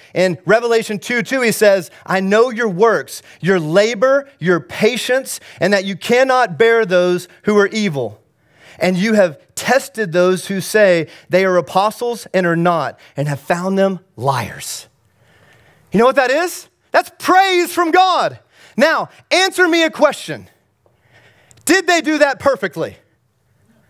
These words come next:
No. A church full of people? That would be as crazy as saying you guys did something perfectly.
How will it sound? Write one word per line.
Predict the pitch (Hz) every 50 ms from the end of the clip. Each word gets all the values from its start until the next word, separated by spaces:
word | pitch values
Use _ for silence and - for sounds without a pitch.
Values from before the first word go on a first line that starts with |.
| _ _ _ _ _ _ _ _ _ _ _ _ _ - - - - -
No. | 554 587 605 587 571 494 392 202 151 127 - _ _ _
A | - 262
church | 277 - - - 349 392 370 -
full | - 392 339 311
of | 277 285
people? | - - 330 349 - 571 605 494 - _ _ _ - - - _ -
That | - 302 349
would | 370 349
be | 302 320 302
as | 269 247 175 - - - - _
crazy | - - - 285 311 339 330 262 320 330
as | 330 -
saying | - 339 370 370 320
you | 330 403 427 381
guys | 370 302 285 269
did | 190 277 277 214
something | 277 254 208 233 214
perfectly. | - 254 240 - 214 185 160 180 143 104